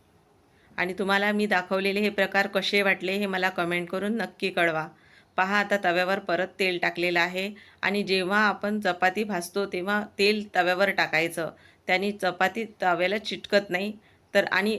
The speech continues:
सहज चपाती तव्यावरून आपली सरकली जाते. तर आता ही सुद्धा पहा किती लगेचच आपली भाजणं होईल चपाती. आणि आता ही सुद्धा पाहू शकता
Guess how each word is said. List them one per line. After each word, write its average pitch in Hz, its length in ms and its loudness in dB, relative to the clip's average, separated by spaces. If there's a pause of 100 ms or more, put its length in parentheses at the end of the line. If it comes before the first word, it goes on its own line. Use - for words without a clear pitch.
सहज 233 460 0 (220)
चपाती 190 440 2
तव्यावरून 196 680 2 (140)
आपली 190 320 -4
सरकली 185 440 2
जाते. 151 360 -4 (800)
तर 185 100 0
आता 196 300 -2 (680)
ही 247 120 -2
सुद्धा 202 300 0
पहा 202 240 -2
किती 202 320 -4
लगेचच 196 440 -2
आपली 208 340 -2 (200)
भाजणं 185 380 -2
होईल 180 300 -2
चपाती. 165 540 -2 (380)
आणि 190 200 -2
आता 190 320 0 (560)
ही 208 120 -2
सुद्धा 196 320 0
पाहू 185 260 0
शकता 202 420 -4